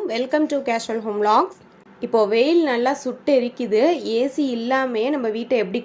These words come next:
கூலிங்கா வைக்கிறதுன்னு சொல்லிட்டு தான் இந்த வீடியோல நம்ம பார்க்க போறோம். So, இந்த மாதிரி வந்து தண்ணி பாட்டில், ஜூஸ் பாட்டில்லாம் வந்து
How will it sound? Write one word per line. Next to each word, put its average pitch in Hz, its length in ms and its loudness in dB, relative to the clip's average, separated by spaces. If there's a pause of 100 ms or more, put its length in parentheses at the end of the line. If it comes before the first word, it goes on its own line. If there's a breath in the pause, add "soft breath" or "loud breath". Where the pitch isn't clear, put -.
கூலிங்கா 240 480 0
வைக்கிறதுன்னு 208 520 -4
சொல்லிட்டு 190 300 -4
தான் 226 140 -2
இந்த 208 180 -2
வீடியோல 214 320 0
நம்ம 190 200 -4
பார்க்க 190 280 -8
போறோம். 190 340 0 (840)
So, - 40 -8 (100)
இந்த 277 180 0
மாதிரி 269 320 0
வந்து 285 180 -6 (100)
தண்ணி 277 300 -4
பாட்டில், 262 260 -4 (100)
ஜூஸ் 262 280 -10
பாட்டில்லாம் 233 460 -4
வந்து 226 180 -6